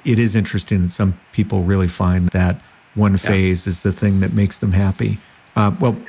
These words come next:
Speaker 1: believe it or not, we're almost at the end of our time here, Gautam, and, uh, and I wanted to make sure we had just a minute to hear your thoughts on my favorite question, which is, what advice would you give to current or aspiring C M Os?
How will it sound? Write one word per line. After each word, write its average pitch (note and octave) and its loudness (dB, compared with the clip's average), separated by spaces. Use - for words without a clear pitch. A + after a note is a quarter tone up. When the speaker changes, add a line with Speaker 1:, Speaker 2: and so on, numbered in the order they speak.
Speaker 1:
believe D3+ 2
it C3+ 2
or A#2+ 2
not, A#2 0
we're G#2+ 0
almost G#2+ 0
at G2+ -2
the G#2 0
end G2+ 2
of F#2 0
our F#2 0
time F#2+ 0
here, G2 0
Gautam, F#2 0
and, F#2 2
uh, F#2+ 0
and G#2 0
I - 4
wanted G#2+ 2
to G2+ 2
make G2+ 2
sure G#2 0
we F#2+ 2
had G2 2
just G2 -2
a G#2 -4
minute G2+ 2
to F2+ 0
hear A2+ 0
your G2+ 2
thoughts F#2+ -2
on F#2 0
my F#2 2
favorite G2+ 0
question, A#2 -2
which G2+ 0
is, G2 0
what A#2 2
advice A2 0
would G2+ -2
you A#2 2
give G#2 0
to F#2 0
current G2 -2
or F#2 0
aspiring E2+ 0
C E2+ -4
M D#2+ 0
Os? - -6